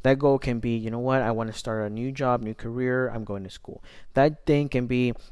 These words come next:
you know what, I'm gonna get, uh, licensed because I wanna have a business that I wanna run.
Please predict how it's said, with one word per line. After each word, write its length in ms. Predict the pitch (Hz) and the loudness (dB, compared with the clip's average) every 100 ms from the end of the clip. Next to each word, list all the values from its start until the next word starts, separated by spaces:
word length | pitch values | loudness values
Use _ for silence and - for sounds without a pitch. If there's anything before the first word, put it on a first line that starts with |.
| - | -6
you 80 | 123 | -2
know 80 | |
what, 340 | 131 143 151 143 | 2 6 6 6
I'm 200 | 120 120 | 0 -2
gonna 260 | 127 127 127 | -2 -2 0
get, 340 | 123 117 113 | 2 2 2
uh, 380 | 113 107 101 98 - | 0 2 2 0 0
licensed 580 | 107 131 143 160 151 | 4 4 2 -2 -4
because 280 | - 117 110 | -6 -4 -4
I 20 | |
wanna 240 | 110 110 113 | -4 -4 -6
have 480 | - 113 107 104 - | -4 -2 -2 -2 -6
a 60 | 107 | -10
business 500 | - 131 147 131 123 | -4 -4 -4 -6 -4
that 120 | 104 | -4
I 60 | 98 | -4
wanna 240 | 101 95 101 | -8 -12 -12
run. 220 | 90 87 | -12 -12